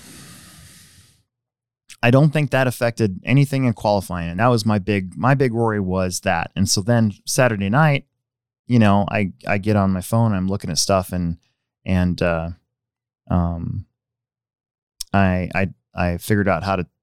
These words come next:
change the squelch a little bit so that the signal strength, you know, a certain string, signal strength won't get picked up.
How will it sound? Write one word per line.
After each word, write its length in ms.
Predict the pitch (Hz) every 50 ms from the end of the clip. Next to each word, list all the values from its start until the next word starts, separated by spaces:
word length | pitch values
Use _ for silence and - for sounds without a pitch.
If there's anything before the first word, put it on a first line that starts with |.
| _ _ _
change 320 | - - 113 104 104 87
the 80 | 87 87
squelch 580 | - - - - 127 170 185 - - - - _ _ _ _ _ _ _ _ _ _ _ _ -
a 60 | 135 143
little 180 | 160 160 160
bit 260 | 151 175 190 185 - _ - - _ _ _ _ _ _ _ _ _ _ _ _ _ _ _ _ _ _ _ _ -
so 180 | - - 123
that 220 | 113 120 110 - -
the 180 | 107 101 95
signal 340 | 92 - - 120 131 135 127
strength, 440 | - - - 143 139 143 - - - _ _ _ _ _ _ _ _ _ _ _ _ _ _ _
you 100 | - 120
know, 80 | 117 104
a 40 | 101
certain 240 | - - 120 101 98
string, 300 | - - 120 120 117 -
signal 320 | - - - 143 143 139 127
strength 280 | - - 127 117 101 -
won't 160 | 104 107 104
get 120 | 120 -
picked 220 | - 113 110 - 127
up. 220 | 139 160 - _